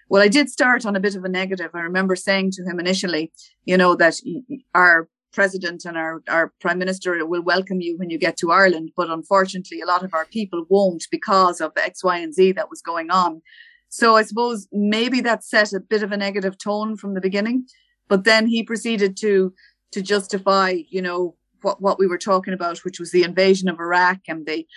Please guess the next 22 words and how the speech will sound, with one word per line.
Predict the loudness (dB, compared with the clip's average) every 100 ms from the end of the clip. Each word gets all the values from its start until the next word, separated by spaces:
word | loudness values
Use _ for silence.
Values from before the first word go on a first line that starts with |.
| -20 _ -4
the, | 0 2 0 -2 -10 -4
the | 0 2
Abu | 2 0
Ghraib | 0 2 4 4 2
scandal | -2 -4 -2 -2 -6 -10
and | -6
all | -6
the | -4
rest | -4 -4 -6
of | -10
it. | -8
He | -8
proceeded | -6 -2 0 0 0
to | 0
go | 2
into | 2 2
a | 0
very | -4 2 4 6 4 2
long | 0 2 2 0 -2 -6 _ _
defense | -8 -2 -2 -2 -10 -14
of | -8
that. | -2 0 0 -6